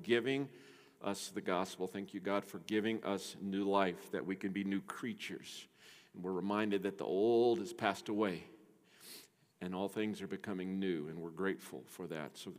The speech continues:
speak to us this morning, Lord, in your name we pray. Amen. Amen. So we're gonna look at the first point and spend some time here today. And this is the last, uh, verses of chapter three, verses twenty-six through twenty-nine.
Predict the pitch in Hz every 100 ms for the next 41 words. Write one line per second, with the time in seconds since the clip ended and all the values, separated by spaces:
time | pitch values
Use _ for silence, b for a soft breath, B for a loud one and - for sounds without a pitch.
0 | - - 107 104 104 95 107 101 95 78
1 | 85 87 87 90 92 95 95 95 - 113
2 | 80 71 85 95 73 67 - _ 82 90
3 | 90 65 - b b b b - 160 170
4 | 196 180 147 165 185 185 160 113 190 190
5 | 185 - 151 123 - 160 147 139 117 151
6 | 139 123 123 B B B - 123 117 120
7 | 117 120 120 135 135 160 131 135 139 -
8 | 151 123 123 131 131 127 127 110 - 117
9 | 110 - 127 120 117 120 117 117 123 110
10 | 127 127 - 123 - 120 117 120 117 120
11 | 120 113